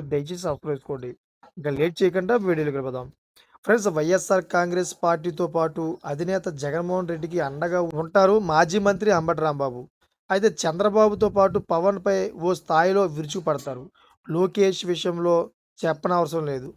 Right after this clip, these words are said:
రెడ్ బుక్ గురించి ప్రస్తావిస్తూ దానికి తన కుక్క కూడా భయపడదని చెప్పుకొచ్చేవారు. అంతటితో ఆగకుండా వ్యక్తిగత విమర్శలకు సైతం దిగేవారు. అటువంటి అంబటి తిరుమల సాక్షిగా ఇటీవల సంచలన వ్యాఖ్యలు చేశారు. తన సోషల్ మీడియా అకౌంట్‌లో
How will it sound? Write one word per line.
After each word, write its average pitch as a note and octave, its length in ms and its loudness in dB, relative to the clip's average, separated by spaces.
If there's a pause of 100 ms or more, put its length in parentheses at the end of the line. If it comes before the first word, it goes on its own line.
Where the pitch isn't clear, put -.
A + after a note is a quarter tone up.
రెడ్ E3 280 -4
బుక్ F#3+ 220 -2
గురించి G3 420 -2
ప్రస్తావిస్తూ E3 680 -4 (520)
దానికి E3+ 400 2
తన E3+ 220 0 (340)
కుక్క - 280 -8
కూడా G#3+ 320 4 (100)
భయపడదని F3+ 580 0
చెప్పుకొచ్చేవారు. D3 680 -6 (500)
అంతటితో G#3 520 2 (160)
ఆగకుండా E3 640 0
వ్యక్తిగత E3+ 540 -2
విమర్శలకు F3 560 -4
సైతం F3 400 -2
దిగేవారు. C#3 460 -4 (480)
అటువంటి G3+ 440 4
అంబటి F#3+ 360 0
తిరుమల G3+ 420 0
సాక్షిగా F#3 580 0 (180)
ఇటీవల G3 420 -2
సంచలన E3+ 420 -6
వ్యాఖ్యలు D#3+ 320 -6
చేశారు. C#3 360 -8 (480)
తన F3+ 300 0
సోషల్ F#3 460 -2
మీడియా G#3 300 4
అకౌంట్‌లో F#3 600 0